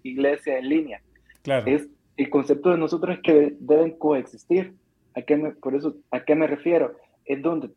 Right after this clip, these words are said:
Speaker 1: tengas toda una experiencia, donde como iglesia podamos aprovechar el tiempo que tenemos durante la semana, que son, creo que son como ciento sesenta y ocho horas que tenemos
Speaker 2: Ujú.
Speaker 1: en toda la semana.
Speaker 2: Sí.
Speaker 1: Entonces, no solo ir dos,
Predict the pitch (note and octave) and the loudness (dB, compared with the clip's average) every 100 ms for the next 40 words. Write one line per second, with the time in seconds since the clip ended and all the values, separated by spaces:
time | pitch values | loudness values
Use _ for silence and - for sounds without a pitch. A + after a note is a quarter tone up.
0 | _ - C3+ B2 - - D#3+ B3 C4 B3+ | _ -10 -8 -8 -10 -4 -2 -2 -4 -6
1 | - F3 F3 F#3+ G#3 - F#3+ - _ - | -4 -2 0 -2 -4 -8 -12 -14 _ -12
2 | B2+ C#3+ C#3 B2+ - F3 F3+ D#3 D3 E3+ | 2 2 2 0 2 2 2 2 2 2
3 | G3+ - F3 E3 - _ _ C3 B2 C3+ | -2 -6 -10 -10 -18 _ _ -4 0 2
4 | D3 F3+ F#3 D3+ - C3 C3+ B2 A#2+ D3 | 4 2 -2 -4 -8 -4 -2 -2 -2 -2
5 | C3 A#2+ - D3+ E3 F3+ E3+ C#3+ - C3 | -2 -6 -4 0 0 -2 -6 -6 -4 -2
6 | D3 C3+ G#2 _ _ _ - B2+ B2 A#2+ | 0 -2 -6 _ _ _ -6 -2 -2 0
7 | A#2+ A2+ A2 A#2+ D#3 C#3 - A#2 C3+ C#3 | 0 0 -4 -2 0 -2 -6 -6 -2 -2
8 | D3 D3 B2+ D3+ E3 D#3+ D#3+ F#3 E3 C#3+ | -2 -6 -6 -6 -8 -10 -4 -2 -2 2
9 | D#3 D3 D3 C#3 C3 C3+ B2 A#2 C3 - | 4 4 2 -2 -2 -2 2 2 2 0
10 | C#3 D#3+ E3 C3+ C3 E3+ C#3+ D#3 E3 - | 2 2 0 -6 -4 -4 -2 -4 -2 4
11 | D#3+ D#3 C#3+ - B2+ D3+ F3 C3+ C3 G#2 | 6 6 4 0 -2 0 -2 -6 -6 -6
12 | F#2 _ - A#2+ C#3+ E3 D#3+ E3 E3+ E3+ | -8 _ -18 -8 0 2 2 4 4 4
13 | E3 - _ _ _ - A#2+ B2 E3+ F#3+ | 2 -4 _ _ _ -20 -16 4 4 6
14 | F3+ - | 0 -6